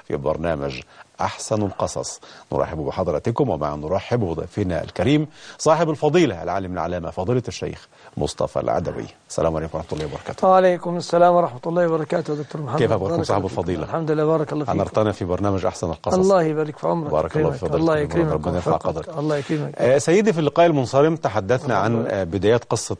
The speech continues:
Speaker 1: أبينا آدم
Speaker 2: صلى
Speaker 1: عليه
Speaker 2: الله عليه
Speaker 1: السلام،
Speaker 2: وسلم. صلى الله عليه
Speaker 1: وفضلتك
Speaker 2: وسلم.
Speaker 1: تفضلت بما علمك الله سبحانه وتعالى ونهلنا منه الكثير. نود في هذه الحلقة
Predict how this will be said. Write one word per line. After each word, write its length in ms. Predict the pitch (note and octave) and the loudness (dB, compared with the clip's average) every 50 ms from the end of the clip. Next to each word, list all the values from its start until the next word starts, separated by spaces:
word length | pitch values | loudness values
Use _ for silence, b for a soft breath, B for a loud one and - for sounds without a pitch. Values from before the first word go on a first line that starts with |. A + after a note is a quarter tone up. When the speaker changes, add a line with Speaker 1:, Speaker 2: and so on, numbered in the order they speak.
| - - | -4 -2
Speaker 1:
أبينا 460 | G2 F2+ F#2 F2 G2+ G#2 F#2 F2+ F#2 | -2 0 0 0 0 0 0 0 0
آدم 180 | G#2 G#2 G#2+ F#2+ | 0 0 0 0
Speaker 2:
صلى 80 | E2+ | 2
Speaker 1:
عليه 180 | E2 - E2 E2 | 2 2 2 2
Speaker 2:
الله 140 | - - - | 2 2 2
عليه 100 | - - | 2 0
Speaker 1:
السلام، 360 | - - - A2 B2+ C#3+ D3+ | 0 0 2 4 4 4 4
Speaker 2:
وسلم. 60 | D3+ | 2
صلى 100 | C#3+ C#3 | -2 -4
الله 140 | D3 C3+ C#3 | -2 0 2
عليه 180 | C#3+ C#3+ C#3+ D3 | 2 2 0 -2
Speaker 1:
وفضلتك 320 | C#3 A#2+ C3+ C#3 C3+ - | 0 0 0 0 2 0
Speaker 2:
وسلم. 220 | A2+ - - - | -2 -2 -4 -6
Speaker 1:
تفضلت 380 | F2 F#2 E2+ F#2 A2 A2 G#2+ A2 | -4 -4 0 0 0 0 2 0
بما 300 | F#2+ F#2+ G2+ G2 G2+ F#2 | 0 2 2 2 2 2
علمك 400 | F2 E2+ F2 F#2+ G2 F#2+ F2 - | 2 2 0 0 0 -2 -2 -2
الله 120 | F2 F2 | -2 -2
سبحانه 240 | F2 - F#2 F2+ F#2 | -2 -2 -2 -2 0
وتعالى 340 | F#2 - F#2 F2+ F#2+ F#2+ F#2 | 0 0 2 2 4 4 4
ونهلنا 440 | E2+ E2 E2 E2+ - F#2 F#2 F2+ E2+ | 2 2 0 -2 -4 -4 -4 -4 -4
منه 180 | E2+ F2 F2 | -4 -4 -6
الكثير. 440 | E2+ D#2+ - - - - D#3 E3+ D#3+ B B B B B B B B D3+ | -8 -8 -8 -4 2 4 4 4 2 B B B B B B B B 2
نود 320 | D#3 G3 A#3 G#3+ F#3+ F3+ | 4 4 4 4 2 0
في 200 | - - C#3 A#2+ | 0 0 0 2
هذه 260 | A2+ C3+ C#3+ A#2+ A#2 | 4 2 2 2 2
الحلقة 500 | G#2 F#2 - C#3+ D3 - - C3+ C3 - | -2 0 2 0 0 2 2 0 0 0